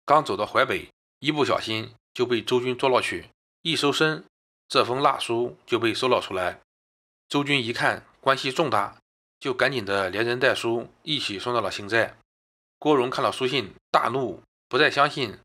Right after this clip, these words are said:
南唐求和的诚意，继续催促各军加紧进攻。东线吴越在宣州，西线武平在鄂州，也都取得了胜利。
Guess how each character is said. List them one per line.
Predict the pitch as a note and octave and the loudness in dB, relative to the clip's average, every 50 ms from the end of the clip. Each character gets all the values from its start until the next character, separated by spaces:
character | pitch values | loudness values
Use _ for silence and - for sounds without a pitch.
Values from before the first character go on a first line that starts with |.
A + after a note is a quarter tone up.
| _ _ | _ _
南 | G#2 A2 A#2 C3 B2+ | 0 2 2 2 0
唐 | - G#2 A2+ A2 | -2 -4 -4 -2
求 | - - C3+ | -2 -4 -2
和 | B2 B2+ | -2 -2
的 | A#2+ B2 | -2 -2
诚 | A#2+ - G#2 A2 | -4 -4 -6 -6
意， | B2 B2 G2+ - - _ _ _ _ _ _ _ - | -6 -6 -8 -10 -12 _ _ _ _ _ _ _ -4
继 | - F#3 D#3+ | -2 0 0
续 | C3+ C#3+ A#2+ | 0 -2 -2
催 | G#2+ - D#3 D3+ | 0 0 0 0
促 | D3+ - C3 | 0 -2 -4
各 | - - A#2+ | 0 0 0
军 | F#2+ A2+ A2+ A#2 A#2 A2 - _ _ | 0 -2 -6 -8 -8 -12 -16 _ _
加 | - C3 C#3+ | 0 0 0
紧 | D3 B2+ G2+ G2 | 0 -2 -8 -6
进 | - A#2+ G#2+ | -6 -6 -4
攻。 | G2 G#2+ A2 A2 - - _ _ _ _ _ _ _ _ _ _ _ _ _ _ | -4 -6 -6 -6 -10 -14 _ _ _ _ _ _ _ _ _ _ _ _ _ _
东 | - E3+ F#3+ G3 | -4 -2 -2 -2
线 | E3+ F#3+ E3+ B2 G#2 - - - - _ | -2 -2 -2 -2 -4 -8 -12 -18 -18 _
吴 | A2 G#2+ B2 | -6 0 2
越 | D3+ D3+ | 2 2
在 | C3+ C#3+ C3 | 4 2 0
宣 | - - D3 D3 C3+ | 2 0 0 0 0
州， | C3 C3 B2+ B2 A#2+ - - _ _ _ | 2 2 2 2 2 -2 -8 _ _ _
西 | - - F3 F3 F3 | -6 -2 -2 -2 -2
线 | - F3+ D3 A2 G2 G#2+ - - _ | 0 -2 -2 -2 -4 -6 -12 -16 _
武 | G#2 G#2 | -12 -10
平 | G2 A2 A#2 B2 | -8 -8 -4 0
在 | C#3+ C#3 | 0 2
鄂 | C3+ F3 F#3 C3 | 4 4 2 2
州， | G#2 G#2+ G#2 G#2 G#2+ - - _ _ _ _ _ _ | 2 0 -2 -2 -4 -8 -12 _ _ _ _ _ _
也 | - G#2+ G2 | -4 -2 0
都 | F#2+ A#2 B2+ B2+ | 2 2 2 2
取 | - - A2 | 0 -2 -4
得 | G2+ | -2
了 | G2 G#2+ G#2+ | 0 -2 -2
胜 | - A#2+ A2 | -2 -4 -4
利。 | G#2+ G2+ F#2 F2+ | -4 -6 -6 -10